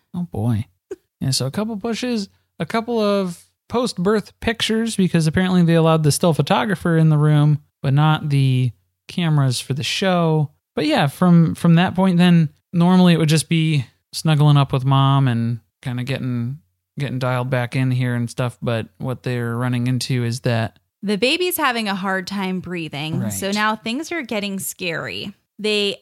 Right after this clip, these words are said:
Speaker 2: end up having to call an ambulance to take her to the hospital because she needs oxygen. They explain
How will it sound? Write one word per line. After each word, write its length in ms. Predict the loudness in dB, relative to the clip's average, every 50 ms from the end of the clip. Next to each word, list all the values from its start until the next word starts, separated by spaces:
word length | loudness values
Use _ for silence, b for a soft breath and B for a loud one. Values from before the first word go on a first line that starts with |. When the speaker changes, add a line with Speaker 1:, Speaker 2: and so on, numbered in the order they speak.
| _ _ _ _ _ -6
Speaker 2:
end 220 | -4 -4 -4 -2 -4
up 100 | -4 -4
having 320 | -2 -4 -2 -2 -4 -4
to 80 | -6 -6
call 240 | -6 -4 -4 -2 -2
an 80 | -2
ambulance 640 | -4 -4 -4 -4 -4 -4 -4 -4 -4 -4 -4 -6 -8 -10
to 80 | -10
take 220 | -8 -6 -6 -6 -6
her 60 | -6
to 80 | -6 -6
the 100 | -6 -6
hospital 640 | -4 -4 -4 -4 -4 -6 -6 -6 -4 -4 -4 -4 -6 -6
because 280 | -8 -6 -6 -6 -6
she 160 | -4 -4 -4 -2
needs 240 | -2 -4 -4 -6 -6 -2
oxygen. 800 | 0 0 0 -2 -4 -8 -10 -8 -8 -6 -6 -4 -4 -6 -6 -8 _ _ _ _ _ _ _ _ _ _ _ -16 -6
They 160 | -4 -2 -2
explain 800 | -2 -2 -6 -10 -8 -6 -4 -2 -2 -2 -2 -2 -2 -4 -6 -8